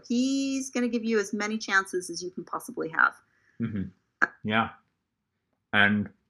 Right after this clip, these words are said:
Speaker 2: and his question is always, "What more could I do for my vineyard?"
Speaker 1: Right. Mm-hmm.
Speaker 2: Right. Um,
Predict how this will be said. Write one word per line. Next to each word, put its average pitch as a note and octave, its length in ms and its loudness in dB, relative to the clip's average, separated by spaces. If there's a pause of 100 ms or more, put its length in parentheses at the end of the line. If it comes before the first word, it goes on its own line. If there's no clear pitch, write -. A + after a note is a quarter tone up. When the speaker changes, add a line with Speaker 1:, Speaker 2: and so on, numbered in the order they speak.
(1900)
Speaker 2:
and C#3+ 320 8 (140)
his C#3 180 6
question D#3+ 440 6
is B2+ 120 6
always, B2+ 380 8 (180)
"What B2 320 6
more A#2 460 4
could A2+ 200 -4
I G2+ 140 4
do F#2 360 -2 (500)
for F#2+ 100 -2
my D#2+ 180 -2
vineyard?" D2 480 -10
Speaker 1:
Right. D#3+ 180 0 (920)
Mm-hmm. F3 260 -6
Speaker 2:
Right. D#2+ 280 -4 (1600)
Um, D#2 540 -4